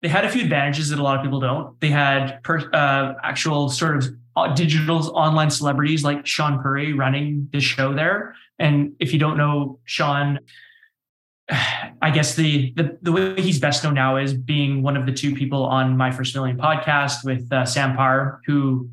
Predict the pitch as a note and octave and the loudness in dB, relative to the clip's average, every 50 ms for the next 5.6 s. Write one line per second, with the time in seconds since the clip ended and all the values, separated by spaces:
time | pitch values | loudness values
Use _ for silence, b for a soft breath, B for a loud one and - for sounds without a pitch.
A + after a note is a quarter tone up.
0 | - - C#3+ C#3 C#3 C3+ C3 C3 B2+ A#2+ A2+ B2+ D3+ D3+ - G3+ G3+ G#3+ G#3 - | -4 0 2 2 4 4 2 2 2 2 2 0 0 2 2 0 0 -2 -4 -8
1 | - B B B B B B B - D3+ D3 - D3+ C#3+ C#3+ C#3+ C#3 C3+ D3+ D3 | -14 B B B B B B B -2 0 2 2 2 2 2 2 2 0 0 0
2 | C3+ C#3+ C3 - - D3+ D3 C#3+ C#3 B2+ - D3+ D3 D3 C#3 C3+ - - - E3 | 0 -2 -4 -2 -2 0 0 2 0 0 0 0 0 0 0 -2 -2 -2 0 2
3 | D3 C3+ - - D#3+ D3 D3 D3+ D#3 - F3 F3 E3 D3+ C3 D#3+ D#3 D#3 D#3 C#3+ | 2 2 4 4 4 4 4 2 2 0 0 0 0 0 0 0 2 2 2 2
4 | D3 D3 D3 D3 C#3+ C#3+ - D3+ D3 D3 D3 C#3+ D3 C#3 D3 D3 D3 D3 C#3+ D3+ | 2 0 0 0 -2 -2 -2 0 0 0 2 0 0 0 0 0 0 0 0 0
5 | D3+ D3 D3 D3 D3 C#3+ C#3 C3+ C#3 C3+ C3 | 0 0 0 0 0 0 0 -2 -2 -4 -6